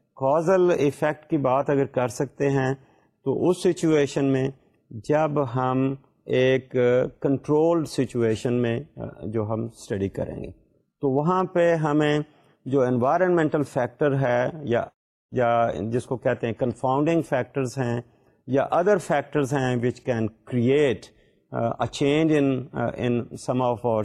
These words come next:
situations، ان کو ہمیں کنٹرول کرنا ہوگا۔ تو اس طرح سے اگر ہم دیکھیں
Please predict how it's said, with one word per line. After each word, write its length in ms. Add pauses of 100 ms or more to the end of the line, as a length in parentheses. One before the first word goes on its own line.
(160)
situations، 680
ان 220
کو 220
ہمیں 180 (480)
کنٹرول 460
کرنا 400 (400)
ہوگا۔ 260 (500)
تو 80
اس 240
طرح 200
سے 200
اگر 220
ہم 220
دیکھیں 540